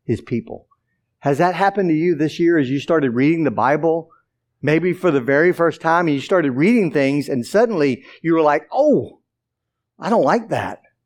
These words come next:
Like, that says something about me that I didn't recognize about me. That shows me something about my attitude or my actions, like, that, ooh, I just don't li-, I didn't think I was that selfish.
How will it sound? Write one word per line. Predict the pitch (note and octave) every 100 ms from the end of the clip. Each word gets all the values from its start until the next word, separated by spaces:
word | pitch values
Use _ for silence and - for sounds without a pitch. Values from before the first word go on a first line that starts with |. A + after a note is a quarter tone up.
| _ _ _ _ _ _ _
Like, | - E3+
that | F3+ A#3+
says | - - B3 B3+ -
something | G3+ G3+ G3+
about | E3 E3+ F3+
me | F3+ G3+ A#3
that | E3+
I | D3+
didn't | G3 G#3+ F3
recognize | A3+ A#3 A#3+ D#3+ A#2+
about | G#2+ G2+ -
me. | A#2 F2+ - _ _ _ _ _ _
That | G#3+ B3
shows | - - A3+ C#4+ A#3+
me | G#3+ G3+
something | - G#3+ G3+ G3+
about | F3 F#3 F3+
my | D3+
attitude | - F3+ A3 A3 - A3+ A3+ G#3
or | E3+ D3+
my | D3+
actions, | D#3+ D#3+ F#3+ G3+ - A3 G#3+ G#3 G3 - _ - - -
like, | F3 F#3
that, | D#3+ D#3+ - _
ooh, | A3 B3+ F3 F#2+
I | -
just | G#3 A3
don't | G#3 F#3+
li-, | C#3 -
I | F#3
didn't | B3 B3
think | G3 G3
I |
was | F#3+ E3
that | E3 D#3
selfish. | G3 B3+ - D#3 -